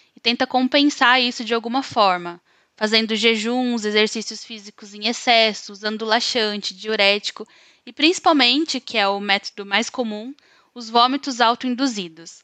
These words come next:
Na dissertação, eu analiso o perfil do Instagram de uma jornalista que teve bulimia durante vinte e dois anos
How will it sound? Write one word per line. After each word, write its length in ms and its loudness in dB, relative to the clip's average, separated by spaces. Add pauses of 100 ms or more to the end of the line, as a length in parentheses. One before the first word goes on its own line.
Na 140 4
dissertação, 760 0
eu 140 0
analiso 600 2
o 120 -14
perfil 380 0
do 80 2
Instagram 560 0
de 100 -4
uma 160 -2
jornalista 840 -2
que 80 -20
teve 260 -2
bulimia 520 0
durante 420 2
vinte 340 2
e 60 -6
dois 300 4
anos 440 0